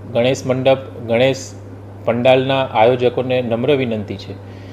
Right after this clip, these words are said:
કે આપણે સૌ આ જે યોજના છે એમાં સહભાગિતા કરીએ.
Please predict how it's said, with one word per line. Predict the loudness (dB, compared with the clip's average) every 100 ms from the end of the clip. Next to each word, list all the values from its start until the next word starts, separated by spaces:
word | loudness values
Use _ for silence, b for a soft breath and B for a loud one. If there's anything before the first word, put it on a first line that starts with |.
| B B -14 2
કે |
આપણે | 4 4 4 4 2 -2
સૌ | -4 0 0 0
આ | 2 4 6 6
જે | 2 0
યોજના | 2 0 2 2 2
છે | 2 0 -2 -12 -8
એમાં | -4 -2
સહભાગિતા | 2 4 4 2 2 0
કરીએ. | 2 0 0